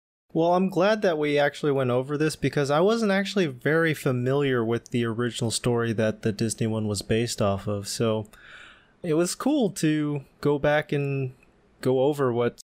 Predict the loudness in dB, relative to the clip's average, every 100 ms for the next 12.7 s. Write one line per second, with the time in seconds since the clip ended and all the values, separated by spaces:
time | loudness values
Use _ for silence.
0 | -4 -2 -2 -2 0 0 0 2 2 2
1 | -2 -4 -2 -2 -2 -2 -4 0 0 0
2 | -4 -2 2 2 2 0 -4 -2 -4 0
3 | 0 2 0 0 2 2 2 0 0 -2
4 | -4 -6 -12 -2 0 0 0 0 2 0
5 | 0 -2 -2 -2 -4 -8 -16 -16 -14 -14
6 | -6 -2 0 2 2 2 0 0 -2 0
7 | 0 0 -6 -4 -2 0 0 2 0 0
8 | -6 -20 -20 -20 -20 -20 _ 0 0 -2
9 | _ _ _ _ _ _ -2 -2 -2 -6
10 | -4 -2 0 0 2 0 0 -2 -2 -2
11 | -4 -4 -4 -2 -2 -4 -14 _ -20 -18
12 | -18 -18 -20 -2 0 2